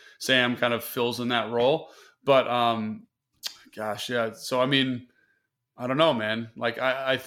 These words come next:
I see those three names or see those four or five names and think, "Man, they've got some really good depth pieces there." Uh, but are they better than Washington? And I think, you know, I think if I'm taking Micah Parsons, I'd probably take him over Sweat. I think Sweat's maybe the second best guy in that group.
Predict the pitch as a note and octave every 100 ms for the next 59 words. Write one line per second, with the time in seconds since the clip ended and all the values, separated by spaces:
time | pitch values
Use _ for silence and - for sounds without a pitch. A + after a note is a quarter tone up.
0 | - B2+ - E3+ D#3 C#3 - C#3+ C3 B2+
1 | C3+ C#3 A#2+ - B2 - D3 C#3 B2 -
2 | C3 B2 B2+ A#2+ B2 B2+ A#2 G#2 A2+ A#2
3 | A#2 A2 A2+ B2+ A2+ A2 A#2+ A#2+ A2 G#2+
4 | A#2+ A#2+ - A2 - A2+ A#2 A2 A2 -
5 | _ _ _ - A#2 A2+ G#2+ A2+ A#2+ A#2
6 | A#2+ A#2+ A#2+ A#2 A#2+ A#2+ B2 A#2+ A#2+ A#2
7 | C#3 - A2 G#2+ A2+ A#2 A2+ C#3+ C3 A#2
8 | - _ _ _ _ _ _ _ _ -
9 | A#2+ A#2 A#2 B2 A#2+ A2 A#2 G#2 A#2+ A#2
10 | A#2 A#2+ A#2 - B2 B2+ C#3+ A#2 A2+ A2+
11 | A2+ A2+ - A2 A2+ A2+ A#2 A2+ - A#2
12 | B2+ D#3+ - _ _ _ _ _ - A2+
13 | A#2 - - B2 B2 B2 - A2+ A#2 A#2+
14 | A2+ A2+ G#2+ - C3 A#2+ A#2+ B2+ B2 -
15 | B2 B2+ B2+ B2 B2 C3+ E3+